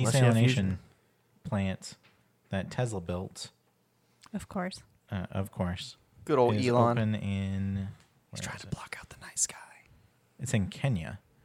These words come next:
Speaker 2: and it provides twenty thousand gallons of drinking water per day,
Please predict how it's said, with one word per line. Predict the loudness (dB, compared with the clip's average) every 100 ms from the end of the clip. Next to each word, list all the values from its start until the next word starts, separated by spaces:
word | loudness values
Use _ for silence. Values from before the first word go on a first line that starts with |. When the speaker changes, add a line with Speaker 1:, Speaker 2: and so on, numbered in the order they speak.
| _ _ _
Speaker 2:
and | -2
it | -2
provides | 0 0 2 0 -2
twenty | -2 0 2
thousand | 2 0 0
gallons | 0 0 0
of | -2
drinking | -2 -2 -2
water | -4 -4 -4
per | -4 -6
day, | -6 -8 -10 -12